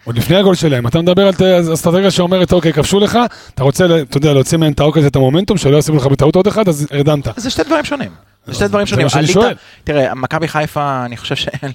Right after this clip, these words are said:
Speaker 2: לאורך כל כך הרבה עונות. זה או סימפטום המחצית השנייה, זה או סימפטום המחצית הראשונה. זה עונה של בלבול, אתה מחצית שנייה עולה מטורף,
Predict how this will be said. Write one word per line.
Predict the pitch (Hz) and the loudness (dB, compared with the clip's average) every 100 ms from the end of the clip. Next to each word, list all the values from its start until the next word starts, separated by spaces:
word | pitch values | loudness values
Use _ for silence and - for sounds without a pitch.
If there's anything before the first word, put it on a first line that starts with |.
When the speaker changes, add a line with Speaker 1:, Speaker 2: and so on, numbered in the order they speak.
| - | -6
Speaker 2:
לאורך | 123 - | -8 -8
כל | 131 | -6
כך | 139 - | -6 -4
הרבה | 120 120 | -6 -4
עונות. | 120 131 123 - - 110 | -4 -4 -6 -8 -18 -10
זה | 127 | -2
או | 147 | 0
סימפטום | 151 143 156 | -2 -2 -2
המחצית | 143 127 - 127 | -2 -6 -10 -8
השנייה, | - 127 143 143 | -8 -6 -6 -6
זה | 110 | -6
או | |
סימפטום | 107 110 117 | -10 -8 -8
המחצית | 107 113 110 113 | -8 -10 -10 -10
הראשונה. | 117 131 139 135 120 - - - | -8 -6 -4 -4 -6 -12 -20 -10
זה | 113 123 127 | -2 0 2
עונה | 123 143 160 | 0 -2 -2
של | 170 | -2
בלבול, | 147 151 151 147 147 | 0 0 0 2 2
אתה | 131 135 135 | 2 0 -2
מחצית | 131 127 131 151 | -4 -8 -8 -6
שנייה | - 143 139 | -6 -2 0
עולה | 127 135 143 | 2 2 0
מטורף, | 135 120 127 131 151 143 | -2 -4 -2 0 -2 -4